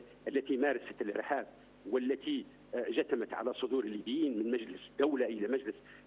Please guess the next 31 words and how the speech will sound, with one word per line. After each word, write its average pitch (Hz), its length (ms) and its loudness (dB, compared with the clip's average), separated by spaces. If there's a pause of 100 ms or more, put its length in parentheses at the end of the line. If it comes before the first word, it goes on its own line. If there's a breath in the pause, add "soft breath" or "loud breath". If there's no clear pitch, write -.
رئاسي 147 420 2
إلى 123 300 2
مصرف، 123 320 0 (420 loud breath)
آه، 107 80 0
المركزي. 110 720 2
كل 220 240 -2
هذه 139 260 2
المؤسسات 131 480 0 (340 loud breath)
بحاجة 123 360 2
إلى 113 180 2
ت-، 107 340 -2 (280 loud breath)
تحرير 151 460 2 (260 loud breath)
وبحاجة 127 420 2
إلى 110 280 2
إنهاء. 151 340 2 (300 loud breath)
آه، 113 220 2
طبعا 110 260 2
هناك 110 300 0
مؤسسات 107 420 0
مالية 107 320 0
سوف - 260 -2
يتم 98 280 0 (320)
تامينها، 123 440 4
هناك 117 380 0
شركات، 131 480 2 (320 loud breath)
هناك 135 240 2
ايضا 120 240 2 (100)
رسائل 110 320 0
ربما 107 300 -2
توجه 113 400 0 (280 loud breath)
الى 110 300 2